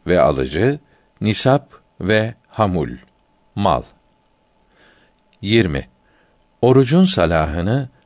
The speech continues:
dört şeyde koymuştur. Oruca niyet ve imsak ve kabiliyet, vakt.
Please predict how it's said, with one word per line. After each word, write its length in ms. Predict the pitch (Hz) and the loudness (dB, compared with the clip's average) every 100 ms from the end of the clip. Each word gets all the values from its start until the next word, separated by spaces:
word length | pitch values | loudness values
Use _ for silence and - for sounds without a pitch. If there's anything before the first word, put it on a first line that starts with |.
| _ - | _ -6
dört 200 | 101 151 | 2 2
şeyde 460 | - - 107 98 90 | 2 0 0 2 0
koymuştur. 800 | - 78 64 62 - - 62 - _ _ _ _ _ _ _ _ _ | 0 -4 -4 -6 -10 -12 -12 -16 _ _ _ _ _ _ _ _ _
Oruca 420 | 113 123 107 127 | 2 4 4 2
niyet 720 | 107 92 80 85 - - - _ - | 2 0 2 0 -2 -12 -20 _ -4
ve 180 | 95 | -4
imsak 600 | 85 92 82 - 107 127 - _ _ _ _ - | -2 -6 -6 -2 0 -2 -6 _ _ _ _ -2
ve 140 | 104 | -2
kabiliyet, 1000 | - 107 110 107 113 107 110 131 - - _ _ _ - | 0 0 0 0 0 0 0 0 -2 -20 _ _ _ -6
vakt. 500 | 85 76 - - | -2 -2 -4 -20